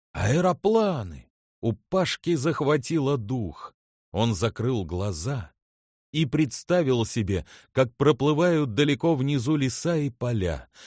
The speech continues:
мелькают в глубине ленты рек и зеркала озер. А ты летишь навстречу солнцу, сидя в кабине летающей машины, и рассекаешь встречный воздух быстрыми крыльями.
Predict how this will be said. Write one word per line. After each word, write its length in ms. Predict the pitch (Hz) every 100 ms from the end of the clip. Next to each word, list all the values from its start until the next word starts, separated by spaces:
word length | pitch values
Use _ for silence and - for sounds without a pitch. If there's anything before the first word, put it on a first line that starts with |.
| -
мелькают 600 | 95 131 131 156 156 120
в 140 | 104 95
глубине 540 | 110 139 143 156 156
ленты 500 | 127 151 147 120 131
рек 380 | 120 160 123 - -
и 140 | 117
зеркала 680 | 123 147 120 139 135 143 131
озер. 640 | 117 82 92 98 73 - _ _ _ _ -
А 140 | 87
ты 100 | 95
летишь 680 | 92 87 139 147 110 - 69
навстречу 840 | 80 107 - 127 156 127 117 110
солнцу, 720 | - 165 175 139 104 98 - - _ -
сидя 400 | - 214 175 160
в 80 |
кабине 440 | - 170 185 180 170
летающей 680 | 160 170 165 147 - 139 131
машины, 640 | 131 - 208 196 143 98 - -
и 120 | 101
рассекаешь 840 | 156 170 - 180 190 185 175 - - -
встречный 840 | - - 135 165 123 - 110 117
воздух 680 | 90 151 175 113 127 139 90
быстрыми 760 | 78 85 185 - - 139 143 110
крыльями. 840 | - 95 104 78 76 69 69